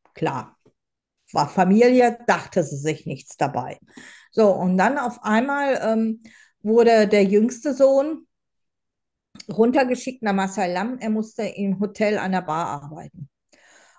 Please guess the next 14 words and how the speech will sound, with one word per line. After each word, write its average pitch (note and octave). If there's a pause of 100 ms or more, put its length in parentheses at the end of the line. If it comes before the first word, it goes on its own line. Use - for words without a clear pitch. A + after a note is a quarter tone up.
(120)
Und, F#3
äh, F3+
der F3
hat G#3+
da G3
gearbeitet, D#3
an D#3
der D#3+
Bar. -
Und, C#3+
ähm, C#3+
auf -
einmal, A3+
ähm, F#3+